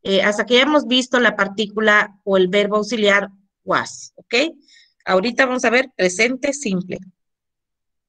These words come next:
Muy bien. El verbo to be se traduce como, ya lo escucharon, ser o estar en español. El nombre per-, el pronombre personal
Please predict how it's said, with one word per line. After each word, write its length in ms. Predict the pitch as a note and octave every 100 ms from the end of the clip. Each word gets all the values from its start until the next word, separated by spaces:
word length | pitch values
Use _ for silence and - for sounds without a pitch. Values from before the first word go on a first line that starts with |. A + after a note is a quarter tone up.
| _ _ _ _ _
Muy 200 | A#3 B3+
bien. 300 | G#3 C#3 - - - _ _ _ -
El 160 | B3 C#4+
verbo 360 | G#4 G#4 G#4
to 140 | D#4+ A#3+
be 340 | A#3 C4 C4+ - _ -
se 220 | - G#3+
traduce 680 | G#3+ A3+ A#3 C4+ C4 D#4+ E4+ -
como, 540 | - B3+ C4 D4 F4+ F4+
ya 160 | F#3 G3
lo 100 | G#3+
escucharon, 600 | G#3+ A3 A3+ A3 A#3 B3
ser 400 | - B3 C#4 C#4+
o 120 | - G3
estar 400 | G3 G#3+ G#3 G#3+
en 140 | G3+
español. 560 | F3+ - F3 D3 C3+ C#3 _ _ _ _ _ _
El 200 | A3+ B3
nombre 340 | C#4 E4+ G4 F#4+
per-, 320 | C#4+ D4+ E4+
el 200 | A#3 A#3
pronombre 640 | A#3 C4 C4 C#4 E4+ G4 F#4+
personal 760 | B3+ G3+ - G3+ G3+ G#3 A#3